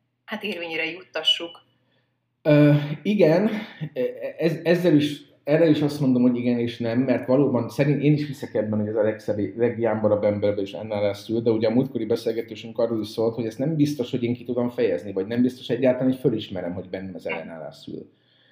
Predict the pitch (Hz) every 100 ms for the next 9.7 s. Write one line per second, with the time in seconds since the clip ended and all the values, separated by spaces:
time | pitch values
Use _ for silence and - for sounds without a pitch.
0 | _ - - 147 139 117 107 120 117 131
1 | 120 104 98 - _ _ _ - 107 143
2 | 127 - 110 98 101 98 - 123 135 127
3 | 98 101 98 - 117 107 101 98 98 82
4 | - 117 139 135 151 151 139 107 113 131
5 | 95 92 101 117 98 - 80 - 85 -
6 | 85 92 104 131 135 - 139 143 139 -
7 | _ _ _ _ _ - - 147 147 147
8 | 120 123 139 139 135 101 95 - _ 101
9 | 98 92 92 113 147 -